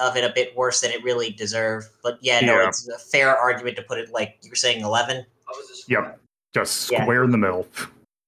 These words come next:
Speaker 2: Um, let's see, and this is definitely sci-fi.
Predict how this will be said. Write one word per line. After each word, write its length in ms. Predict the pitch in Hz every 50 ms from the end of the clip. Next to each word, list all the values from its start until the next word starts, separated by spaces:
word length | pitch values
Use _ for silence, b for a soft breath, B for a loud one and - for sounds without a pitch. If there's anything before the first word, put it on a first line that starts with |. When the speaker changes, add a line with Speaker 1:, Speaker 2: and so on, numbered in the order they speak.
| _ _ _ _ _ _ _ _ _ _ -
Speaker 2:
Um, 340 | 143 156 165 170 170 160 123 B B B B B B _ _ - 127
let's 160 | 120 113 -
see, 180 | - 104 95
and 160 | 95 98 104 104
this 160 | 95 - -
is 140 | 107 98 90
definitely 320 | - - - - - 123
sci-fi. 840 | - - 147 143 143 139 139 - 135 127 123 123 120 117 110 -